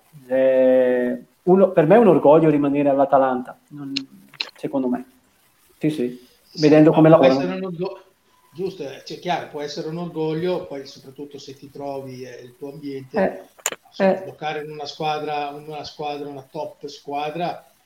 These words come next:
Speaker 2: comunque, eh,
Speaker 1: Ma sai,
Speaker 2: è, è uno
Speaker 1: ma
Speaker 2: stimolo
Speaker 1: sai,
Speaker 2: ancora diverso.
Speaker 1: va bene, adesso ti porto, vi, vi porto questa, questo esempio.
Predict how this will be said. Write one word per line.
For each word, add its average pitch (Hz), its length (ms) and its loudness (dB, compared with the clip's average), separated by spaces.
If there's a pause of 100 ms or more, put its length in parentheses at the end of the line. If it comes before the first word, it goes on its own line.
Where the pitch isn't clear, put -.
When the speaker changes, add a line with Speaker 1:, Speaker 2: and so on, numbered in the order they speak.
(120)
Speaker 2:
comunque, 139 640 -12
eh, 127 280 -10 (1500)
Speaker 1:
Ma 160 360 -14
sai, 147 440 0
Speaker 2:
è, - 180 -12
è 160 160 -10
uno - 140 -6
Speaker 1:
ma 170 60 -2
Speaker 2:
stimolo 156 240 2
Speaker 1:
sai, 143 140 6
Speaker 2:
ancora 147 320 -4
diverso. 135 320 -12
Speaker 1:
va 170 100 2
bene, 160 460 6 (200)
adesso 196 340 6
ti 175 80 2
porto, 165 420 6
vi, 180 180 2
vi 185 260 6
porto 147 440 4
questa, 131 640 -2
questo 151 260 -6
esempio. 120 680 -2